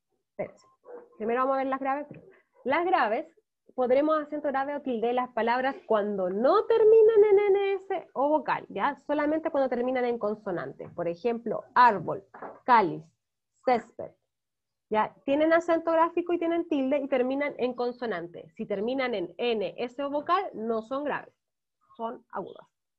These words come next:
¿ya? Las agudas y las graves son como más difícil de reconocer cuando no tienen tilde o acento gráfico, ¿ya? Pero las esdrújulas, que son las que vienen a continuación, ¿ya? Son mucho más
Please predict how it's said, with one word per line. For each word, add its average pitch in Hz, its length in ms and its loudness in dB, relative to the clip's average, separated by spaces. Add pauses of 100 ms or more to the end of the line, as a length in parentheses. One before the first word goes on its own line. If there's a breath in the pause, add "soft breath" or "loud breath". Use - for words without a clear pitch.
(140)
¿ya? 208 260 -6 (1800)
Las 262 300 0
agudas 285 380 0
y 359 40 0
las 381 120 -2
graves 381 280 0
son 220 200 -2
como 277 320 0
más 285 240 -2
difícil 339 400 0
de 330 60 0
reconocer 320 600 0
cuando 277 260 2
no 269 160 0
tienen 277 400 -2 (200)
tilde 269 340 0
o 262 80 4
acento 247 840 -2
gráfico, - 580 -2
¿ya? 202 320 -6
Pero 214 200 0
las 208 340 0
esdrújulas, 311 720 0
que 196 100 -16
son 190 160 -10
las 196 160 -8
que 175 100 -8
vienen 175 300 -6
a 175 80 -10
continuación, 254 840 -8 (1500)
¿ya? 175 360 -8 (360)
Son 240 280 0
mucho 294 360 -2
más 320 200 -2